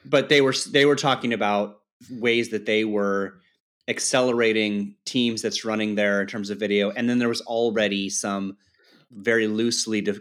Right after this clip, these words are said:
call A I things from, you know, meeting summaries and some basic stuff that, that was there. So I imagine some of that was, was helping, but, but the language that was used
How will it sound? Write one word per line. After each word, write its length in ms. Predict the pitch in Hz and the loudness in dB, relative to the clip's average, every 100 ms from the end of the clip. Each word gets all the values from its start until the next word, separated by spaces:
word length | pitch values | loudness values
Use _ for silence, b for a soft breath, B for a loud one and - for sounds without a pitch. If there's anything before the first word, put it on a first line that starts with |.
| - | -10
call 340 | - 98 101 107 | -6 -2 -2 -2
A 180 | 101 95 | -2 -2
I 180 | 95 | -4
things 380 | 92 98 92 92 | -6 -8 -8 -10
from, 300 | - 92 90 - | -10 -10 -10 -12
you 80 | 107 | -14
know, 100 | 87 - | -12 -6
meeting 240 | 107 95 | -4 -4
summaries 680 | - 101 98 95 92 92 87 | -4 -4 -4 -6 -6 -8 -10
and 100 | 87 | -12
some 160 | 101 101 | -8 -2
basic 380 | 107 101 101 | -2 -2 -8
stuff 320 | - 87 85 - | -10 -12 -14 -14
that, 140 | 95 98 | -16 -14
that 160 | 98 90 | -14 -14
was 160 | 90 | -16
there. 180 | - - | -18 -8
So 260 | - 110 B B B - | 0 0 B B B 0
I 120 | 123 | 2
imagine 420 | 127 135 131 117 | 4 2 0 -2
some 260 | - 120 113 | -2 0 -2
of 200 | 98 98 | -4 -4
that 280 | 95 123 - b b _ | -2 -2 -6 b b _
was, 320 | 135 135 131 - | 2 2 2 -2
was 160 | 135 | -2
helping, 280 | 151 160 139 | 0 0 0
but, 220 | 147 - | 0 0
but 260 | 139 117 - | -2 -2 -4
the 120 | 135 | -2
language 600 | 123 139 160 180 175 127 | 0 2 0 0 -2 -4
that 160 | 123 120 | -8 -8
was 220 | 117 95 | -8 -6
used 460 | 104 120 175 208 | -4 -2 -4 -6